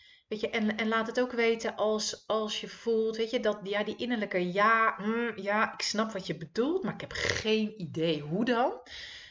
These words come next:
Ehm, ja, laat het me ook weten. Ik ga graag samen met je, eh, op zoek naar eventuele blokkades die daar zitten. Ehm,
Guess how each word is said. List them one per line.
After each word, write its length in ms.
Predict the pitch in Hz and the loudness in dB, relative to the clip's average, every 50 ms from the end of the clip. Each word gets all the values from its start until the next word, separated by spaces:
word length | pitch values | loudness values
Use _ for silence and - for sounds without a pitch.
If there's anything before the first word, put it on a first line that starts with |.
| - _ | -20 _
Ehm, 460 | - 180 180 175 170 175 170 175 175 | -10 -6 -4 -2 0 0 0 -2 -2
ja, 120 | 165 156 | -4 -4
laat 220 | 165 180 180 190 180 | -4 -2 -2 -2 -2
het 100 | 165 - | -2 -2
me 100 | 175 - | 0 2
ook 180 | - 240 240 | 2 2 2
weten. 320 | - 208 147 139 - - - | 2 -2 -2 -2 -4 -6 -8
Ik 100 | 170 - | -6 -6
ga 140 | - - 165 | -4 -4 -4
graag 400 | - - - - 180 202 202 - | -6 -4 -2 0 0 0 0 -2
samen 320 | - 160 143 151 151 147 | -4 -4 -4 -6 -6 -8
met 180 | 147 147 147 - | -8 -8 -10 -8
je, 300 | 160 143 147 143 - - - | -8 -8 -6 -8 -8 -10 -12
eh, 260 | 160 151 151 151 139 - | -16 -14 -12 -12 -12 -12
op 140 | - 175 - | -14 -12 -10
zoek 380 | - - 196 185 - - - - - - - - - - - - - - - _ _ - _ _ | -6 -6 -6 -6 -8 -12 -14 -18 -20 -20 -20 -20 -20 -20 -18 -18 -18 -20 -20 _ _ -20 _ _
naar 640 | - 170 170 165 165 165 160 160 160 160 160 - - | -6 -4 -2 -2 0 0 0 2 2 0 0 -2 -4
eventuele 880 | - 180 180 175 170 170 170 - 175 165 160 165 165 165 165 160 160 160 | -4 -4 -4 -4 -4 -4 -6 -4 -4 -4 -2 0 0 0 0 -2 -2 -4
blokkades 580 | 156 165 165 160 - 175 170 185 202 208 180 175 | -4 -4 -4 -2 0 0 2 2 2 0 -2 -4
die 140 | - 180 165 | -4 -2 -2
daar 200 | 160 147 147 147 | -2 -2 -2 -2
zitten. 760 | - 156 151 147 - - 151 147 143 143 147 143 - - - | -2 -4 -4 -6 -6 -6 -6 -4 -4 -4 -6 -8 -8 -12 -14
Ehm, 580 | - 160 156 156 151 151 151 151 151 151 156 | -14 -12 -10 -10 -10 -10 -10 -10 -10 -12 -12